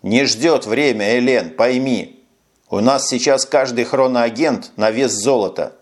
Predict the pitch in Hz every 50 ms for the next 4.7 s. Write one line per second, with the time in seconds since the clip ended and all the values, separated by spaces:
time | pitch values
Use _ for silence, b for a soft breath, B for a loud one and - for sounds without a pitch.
0 | _ _ - - - 131 135 151 147 135 110 104 - - 104 107 101 92 85 80
1 | - - - _ _ _ _ _ _ _ _ _ _ _ - - 107 123 151 196
2 | 226 226 - 185 165 143 170 190 196 165 175 170 175 170 156 127 - - 160 165
3 | 170 143 156 160 - - - 139 147 143 123 147 160 156 147 110 123 127 131 127
4 | 117 - 127 110 104 113 113 110 110 101 82 - 87 -